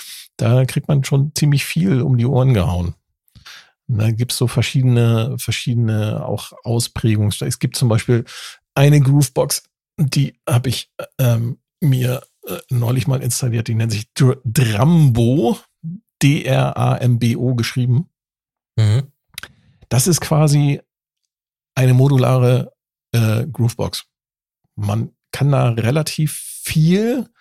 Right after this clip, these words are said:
Speaker 1: ähm, beliebig miteinander modulieren, verschalten, äh, sequenzieren, vorwärts, rau-, rückwärts laufen
Speaker 2: Mhm.
Speaker 1: lassen, mit Samples, äh, mit Synthesen arbeiten. Das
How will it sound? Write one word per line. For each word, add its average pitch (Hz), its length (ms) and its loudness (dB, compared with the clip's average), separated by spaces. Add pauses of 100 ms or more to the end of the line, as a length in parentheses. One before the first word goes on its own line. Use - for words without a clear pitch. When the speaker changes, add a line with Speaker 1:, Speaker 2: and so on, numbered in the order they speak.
(760)
Speaker 1:
ähm, 123 880 2 (240)
beliebig 139 560 2
miteinander 139 520 0
modulieren, 131 600 0
verschalten, 135 1000 -2
äh, 123 720 -6
sequenzieren, 127 1080 0
vorwärts, 139 540 0
rau-, 123 180 -2
rückwärts 131 640 -6
laufen 113 360 -2
Speaker 2:
Mhm. 110 60 2
Speaker 1:
lassen, 110 380 0 (440)
mit - 280 -4
Samples, 127 920 0
äh, 131 180 -4
mit 131 260 -2
Synthesen 127 580 0
arbeiten. 110 560 -2 (420)
Das - 380 -4